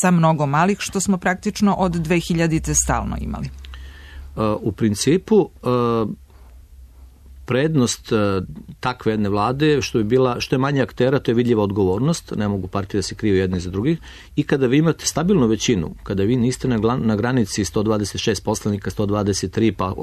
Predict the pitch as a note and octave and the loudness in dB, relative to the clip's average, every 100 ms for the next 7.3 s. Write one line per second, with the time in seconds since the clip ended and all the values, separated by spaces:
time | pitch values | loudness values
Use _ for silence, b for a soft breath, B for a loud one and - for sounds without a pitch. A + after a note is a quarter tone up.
0 | - G2 - A#2 B2 F#2+ - - - - | -8 -8 -4 -2 -2 -4 -6 -16 -20 -18
1 | - - A2 G2+ F#2+ F#2 F#2 - B2+ B2+ | -18 -10 -4 -2 -2 -4 -8 0 2 4
2 | A2 G2 A2 - A#2 G2+ G2 F#2+ G#2 F#2 | 2 2 0 0 0 0 -2 0 0 0
3 | G2+ G2+ E2+ F#2 F2+ G2 G2+ F#2+ G2+ - | 0 0 0 -2 -4 -4 -6 -6 -8 -6
4 | F#2 G#2 - C3 A2+ G#2+ G2+ G2+ G2+ G2 | -4 -4 0 2 2 2 0 -2 -2 -2
5 | G2 - G2+ F#2+ F2+ F2+ F#2 - B2 D3+ | -2 -2 -4 -2 -2 -4 -4 -4 -2 -2
6 | C#3 B B B A2 G2+ D3 D3 B2 C#3 | -4 B B B -6 -2 0 0 0 0
7 | - A#2+ | 0 0